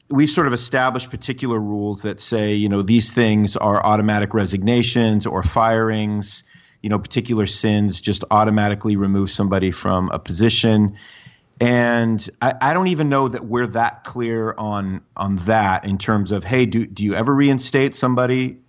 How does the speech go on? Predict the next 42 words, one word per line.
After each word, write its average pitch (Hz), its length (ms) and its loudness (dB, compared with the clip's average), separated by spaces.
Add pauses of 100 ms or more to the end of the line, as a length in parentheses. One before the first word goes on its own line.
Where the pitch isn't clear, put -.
(120)
you 107 120 -2
know, 110 80 2
after 110 280 0
they've, 107 320 -2 (460)
you 107 80 0
know, 107 80 4
had 104 200 2
a - 20 -4
particular 107 420 -4
failure, 107 560 0
whether 98 280 0
it 82 60 -8
be, 95 120 -2
like, 90 200 -2
a 92 40 -2
moral 107 300 2
failure 101 500 0
or 90 180 2
otherwise? 101 720 0 (480)
And, 104 360 -2
um, 95 180 0
how, 110 200 -2
how 123 200 -2
do 139 80 0
we, 123 300 -4
how - 180 -8
do 131 80 -6
we 123 140 -2
do 104 180 -2
that? 120 280 2
Or 104 200 -4
are 101 60 -6
they 107 160 -4
just 101 260 -8
banned 101 360 -6
for 95 200 -4
life? 87 400 -2
And 98 80 0
I, 104 160 0
I've 120 100 2
been 131 80 0
having, 147 400 0